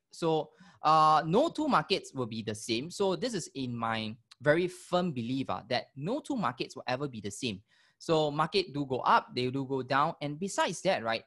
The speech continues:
you, if you are expecting the market to rise or drop in the same way as it did,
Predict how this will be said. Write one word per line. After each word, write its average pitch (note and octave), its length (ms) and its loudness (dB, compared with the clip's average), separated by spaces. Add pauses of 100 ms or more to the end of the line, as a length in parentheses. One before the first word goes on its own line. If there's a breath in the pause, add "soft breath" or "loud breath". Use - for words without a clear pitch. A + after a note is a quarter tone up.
(160)
you, D#3+ 160 -2
if E3 160 -10
you E3 60 -2
are - 120 -4
expecting G3+ 720 -4 (300 soft breath)
the B2 300 2
market C#3 520 -4 (140)
to A2 240 -10
rise C#3+ 640 -2
or A#2 160 -6
drop C#3+ 440 2
in E3+ 140 -2
the F#3 120 -2
same C#4 500 -2
way E3+ 380 0
as F3 280 0
it G3+ 200 -6
did, G#3 220 2